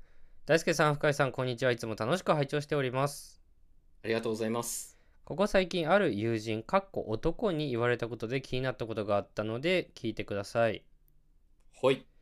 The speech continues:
Speaker 1: 私とその友人は特に何もない、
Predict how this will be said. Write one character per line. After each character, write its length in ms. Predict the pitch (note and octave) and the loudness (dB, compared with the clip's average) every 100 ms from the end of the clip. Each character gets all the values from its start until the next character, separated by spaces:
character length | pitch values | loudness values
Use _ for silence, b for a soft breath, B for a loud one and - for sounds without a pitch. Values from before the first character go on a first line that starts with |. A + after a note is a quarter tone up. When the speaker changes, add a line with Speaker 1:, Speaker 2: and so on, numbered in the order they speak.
| _ _ _ | _ _ _
Speaker 1:
私 280 | B2 E3 F#3 | -2 0 0
と 80 | A3 | 0
そ 80 | G3+ | 0
の 80 | |
友 160 | F#3 F3 | 2 2
人 120 | E3 | 2
は 100 | D#3+ | 2
特 200 | D3+ F#3 | 0 -2
に 80 | D3 | 0
何 240 | A2 A#2 | 0 0
も 180 | C#3+ D3 | 0 0
な 160 | C#3+ C3+ | 2 0
い、 140 | G#2+ | -2